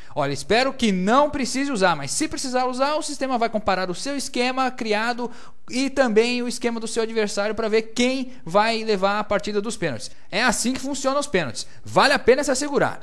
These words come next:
Olha, se você já configurou antes, você só precisa selecionar e esperar. Se precisar alterar o esquema, basta seguir o mesmo procedimento. É isso.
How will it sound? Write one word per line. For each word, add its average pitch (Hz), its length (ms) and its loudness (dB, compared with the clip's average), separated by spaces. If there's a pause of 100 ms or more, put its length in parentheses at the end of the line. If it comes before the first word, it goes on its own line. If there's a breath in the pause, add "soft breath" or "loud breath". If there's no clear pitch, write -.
(140 loud breath)
Olha, 135 200 -2
se - 140 -6
você 175 240 0
já 214 160 4
configurou 214 420 4
antes, 269 300 0 (240 loud breath)
você 202 240 2
só 226 140 0
precisa 233 280 -2
selecionar 254 640 0
e 254 120 -4
esperar. 247 420 -2
Se 175 140 -2
precisar 202 380 2
alterar 220 520 4
o 202 80 4
esquema, 240 460 0
basta 226 280 0
seguir 226 280 -6
o 214 60 0
mesmo 185 360 2
procedimento. 240 560 -6 (240 loud breath)
É 233 160 2
isso. 185 300 0